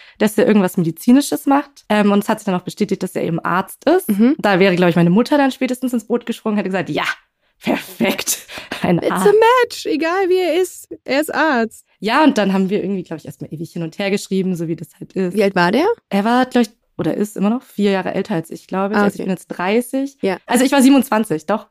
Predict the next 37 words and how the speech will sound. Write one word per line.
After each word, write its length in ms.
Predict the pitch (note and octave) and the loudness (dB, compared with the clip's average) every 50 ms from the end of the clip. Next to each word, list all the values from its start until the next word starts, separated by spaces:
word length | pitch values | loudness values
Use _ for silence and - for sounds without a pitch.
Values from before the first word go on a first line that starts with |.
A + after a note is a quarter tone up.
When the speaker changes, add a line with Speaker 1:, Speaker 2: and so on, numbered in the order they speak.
| _ _ | _ _
Speaker 2:
Mhm. 100 | - A#3 | 0 2
Speaker 1:
siebenundzwanzig. 520 | A3+ C4 D#4+ G4+ - A3 B3 B3 D4 C#4 C#4 | 4 4 4 2 0 -2 -4 -4 -6 -6 -6
Und 160 | G3 G3 F#3+ | -6 -6 -4
er 120 | - F#3+ | -4 -6
müsste 260 | F#3+ F#3+ - - - F#3 | -6 -6 -8 -8 -8 -8
dann 100 | F3 E3 | -6 -6
so 160 | F3 E3+ E3+ _ _ _ _ _ _ _ _ - | -6 -8 -10 _ _ _ _ _ _ _ _ -10
Anfang 260 | - E3 E3 F3 D#3+ | -10 -8 -6 -6 -6
dreißig 360 | D#3 D#3+ D3+ - - - - | -4 -4 -6 -6 -8 -10 -10
gewesen 340 | - E3+ D#3+ E3+ D#3+ E3 - | -8 -8 -6 -6 -8 -10 -10
sein. 140 | - - F3+ | -10 -4 0
Speaker 2:
Okay. 280 | G3 G#3+ - - - - _ _ | 0 0 0 0 -8 -10 _ _
Speaker 1:
Er 160 | - - E3 F3 | -6 -4 -2 0
war 180 | G#3 C4 C4+ | 0 2 2
witzigerweise 520 | D4 D4 - - C4+ A#3+ A3 A#3+ A3+ A3+ A3 | 0 0 0 0 0 0 2 0 0 -2 -2
grad 200 | - G#3+ G#3 - | -4 -6 -2 0
unterwegs, 840 | G#3 - - F3+ D#3+ D3 - G#3 A#3+ A#3+ F3 D#3 - - - - _ | 0 0 0 -2 -2 2 2 2 4 2 2 0 -4 -10 -20 -18 _
weil 480 | - F3+ F#3 F#3+ F#3+ F#3+ - - - _ _ _ _ - | -4 -2 2 4 4 2 2 0 -6 _ _ _ _ 0
irgendwie, 540 | - G#3+ A3+ A#3+ A3+ A#3+ A#3+ A#3+ B3 A#3+ - - _ _ _ _ _ | 4 4 6 6 6 6 4 4 4 2 0 -6 _ _ _ _ _
er 100 | - - | -8 -4
hatte 180 | E3+ - - A#3+ | -2 0 4 4
mich 140 | A#3+ G#3 G#3 | 4 4 4
anscheinend 440 | F#3+ F#3+ - - G3 G3 G3 F#3+ - | 2 0 0 0 0 2 2 0 0
schon 280 | F#3+ F3+ F3 E3 D#3+ | 0 0 0 0 -2
früher 400 | - - - - G#3 C4 D4 C#4 | -4 -6 0 2 4 4 4 4
gematcht, 420 | - A#3+ A3+ B3 B3+ B3 - - - | 2 2 2 2 2 0 -6 -6 -4
als 200 | F3+ F3 - - | -4 -4 -2 -2
er 40 | |
noch 140 | F#3+ F#3 E3 | -2 -2 0
in 80 | F3 E3 | 0 0
Berlin 420 | E3+ E3+ E3 F#3 G#3+ C4+ C#4 C4 | 0 0 -2 -2 0 2 2 4
war. 320 | C#4 C4+ - D#3 E3 - - | 4 2 0 0 -2 -2 -4
Also 80 | D#3+ | -6
ich 80 | E3 - | -8 -8
komme 160 | - - F3 | -6 -4 -4
aus 120 | E3 - | -4 -2
Berlin. 260 | - F3+ F#3 C4 D4+ | -2 2 2 2 2